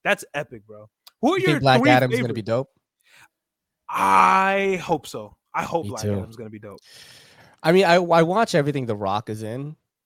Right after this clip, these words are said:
Speaker 2: I don't know why. I do.
Speaker 1: I agree.
Speaker 2: Um, I, the only thing I haven't watched is, like, that Baller show. I've never watched that. But I, every movie that The Rock is in, I watch it. Even, like,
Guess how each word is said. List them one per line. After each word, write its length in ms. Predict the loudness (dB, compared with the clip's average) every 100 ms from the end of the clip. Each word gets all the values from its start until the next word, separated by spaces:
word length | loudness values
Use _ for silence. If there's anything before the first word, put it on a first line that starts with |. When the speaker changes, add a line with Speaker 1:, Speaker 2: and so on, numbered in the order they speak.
| -6
Speaker 2:
I 80 | -4
don't 120 | -2
know 100 | -2
why. 580 | -4 -4 -4 -4 -8 -12 _ _ -4
I 120 | -2
do. 520 | 0 0 0 -4 -10 -16 _ -2
Speaker 1:
I 100 | 0
agree. 160 | 0
Speaker 2:
Um, 400 | 0 -4 -6 -12 _ _ _ _ _ _ _ _ _ _ -6
I, 160 | -2
the 100 | -2
only 140 | -2 -4
thing 120 | -6
I 60 |
haven't 220 | -4 -6 -6
watched 240 | -6 -8
is, 100 | -10
like, 240 | -8 -8 -6
that 180 | -6
Baller 320 | -4 -4 -4 -8
show. 300 | -10 -10 -12
I've 120 | -16 -12
never 180 | -10 -8
watched 280 | -8 -10 -10
that. 220 | -12 -8
But 160 | -6 -6
I, 60 | -4
every 240 | -4 -4
movie 360 | -4 -4 -4 -6
that 140 | -6
The 80 | -8
Rock 300 | -2 -2 -4
is 100 | -8
in, 100 | -8
I 60 | -8
watch 380 | -6 -4 -4 -8
it. 140 | -10
Even, 260 | -10 -10 -8
like, 300 | -6 -8 -10